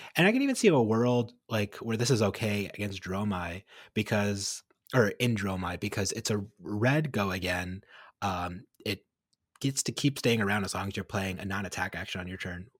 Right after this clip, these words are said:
<laughs> which you're Dromai, so you're gonna be playing non-attack actions because of your dragons. And then, so you basically get, just get to keep this damage prevention effect on the field. And, like,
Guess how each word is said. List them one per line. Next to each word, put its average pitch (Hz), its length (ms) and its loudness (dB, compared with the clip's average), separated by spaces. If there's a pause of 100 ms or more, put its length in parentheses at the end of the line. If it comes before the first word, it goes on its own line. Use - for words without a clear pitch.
(520)
<laughs> 110 100 -8
which - 320 -2 (360)
you're 107 180 4
Dromai, 95 800 2
so 92 320 -4
you're 92 160 -6
gonna 101 180 0
be 98 140 0
playing 92 320 -4
non-attack 92 420 -4
actions 90 320 -8
because 92 220 -10
of 85 100 -10
your 87 100 -10
dragons. 90 580 -8 (480)
And 104 180 -2
then, 104 520 0 (720)
so 92 420 0
you 110 120 -2
basically 120 260 2
get, 117 140 2
just - 180 -2
get 107 120 0
to 107 60 -4
keep - 320 -2
this 104 180 -6
damage 101 280 -2
prevention 95 360 -4
effect 92 280 -6
on 92 140 -6
the 90 80 -8
field. 95 380 -4
And, 95 240 -8
like, 98 180 -6